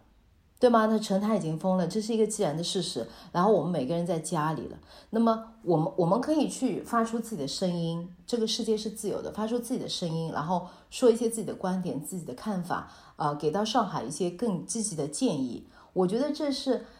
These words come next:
年轻人们很应该做的事情。然后呢，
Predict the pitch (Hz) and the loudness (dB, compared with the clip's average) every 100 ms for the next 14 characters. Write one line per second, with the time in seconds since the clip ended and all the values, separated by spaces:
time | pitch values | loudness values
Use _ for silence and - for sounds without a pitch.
0 | - 180 165 180 185 262 214 156 143 151 | -8 -2 0 0 4 4 4 2 -2 0
1 | 165 139 180 214 214 220 165 131 - 160 | 0 0 0 0 0 0 -2 -2 -6 -6
2 | - - - - - - 180 180 208 285 | -6 -10 -12 -20 -20 -6 0 2 2 2
3 | 254 226 | 2 0